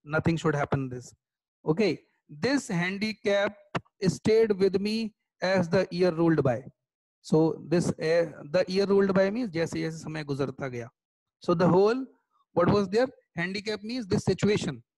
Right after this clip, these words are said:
Here handicap does not mean a person. This handicap state means this situation of becoming handicap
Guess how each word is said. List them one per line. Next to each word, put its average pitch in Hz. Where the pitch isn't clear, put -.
Here 185
handicap 175
does 185
not 196
mean 196
a 185
person. 160
This 190
handicap 185
state 196
means 254
this 208
situation 190
of 220
becoming 202
handicap 180